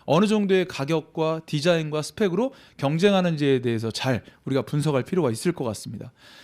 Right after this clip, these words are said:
아, 그다음에 알리바바 사이트가 세계 최대의 비투비 사이트이기 때문에 우리가 이제 알리바바에 들어가서 제품을 검색을 할 수 있겠죠. 그런데 여러분들 알리바바 사이트에 올라와 있는 제품을요, 저는 사실 믿을 수는 없습니다.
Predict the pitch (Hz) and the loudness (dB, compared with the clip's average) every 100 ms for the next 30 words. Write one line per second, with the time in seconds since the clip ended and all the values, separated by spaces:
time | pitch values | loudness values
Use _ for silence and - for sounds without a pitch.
0 | - - - 127 123 208 190 147 220 220 | -20 -10 -4 -2 2 6 8 8 8 8
1 | 214 202 196 180 185 175 143 123 208 202 | 6 6 6 4 2 0 0 0 -2 -2
2 | - 247 220 - 156 202 185 180 160 151 | -2 0 2 0 -2 -2 0 -2 -2 -6
3 | 139 127 110 139 151 104 - - _ 147 | -8 -6 -4 -4 -4 -6 -16 -20 _ 2
4 | 208 180 185 175 120 165 208 202 190 170 | 4 6 4 4 4 4 6 4 4 2
5 | 160 151 143 143 151 - 143 175 170 165 | 0 0 0 -2 -2 -2 -2 -2 -2 -2
6 | - _ - 143 165 233 190 151 113 107 | -6 _ -6 0 2 4 2 0 -4 -6
7 | - 82 - _ _ _ _ - 196 208 | -6 -10 -16 _ _ _ _ 0 4 6
8 | 196 196 147 156 226 220 208 196 185 185 | 6 4 2 2 2 2 2 2 2 2
9 | 143 151 170 165 156 147 131 131 - 135 | 2 4 4 4 0 -2 -4 -6 -4 -6
10 | 151 156 - - _ - 156 254 214 202 | -4 -4 -6 -20 _ 0 4 4 4 2
11 | 165 120 135 - 160 90 98 85 - | 0 -2 -2 -4 -6 -6 -10 -14 -16